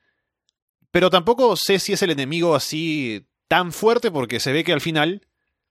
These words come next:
la guerra termina sin más y deja de perseguirlos y no es como que la derrotaron, ¿no? Básicamente, un enemigo que sería el que está presente en la película sería el enemigo que está dentro de uno mismo, ¿no? Porque tiene que Sophie vencer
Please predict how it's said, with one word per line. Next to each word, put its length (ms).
la 160
guerra 180
termina 400
sin 220
más 320
y 60
deja 200
de 80
perseguirlos 720
y 380
no 100
es 60
como 220
que 80
la 100
derrotaron, 640
¿no? 260
Básicamente, 760
un 120
enemigo 520
que 140
sería 300
el 80
que 60
está 180
presente 500
en 60
la 80
película 320
sería 280
el 80
enemigo 340
que 80
está 280
dentro 260
de 60
uno 100
mismo, 400
¿no? 140
Porque 240
tiene 180
que 80
Sophie 240
vencer 480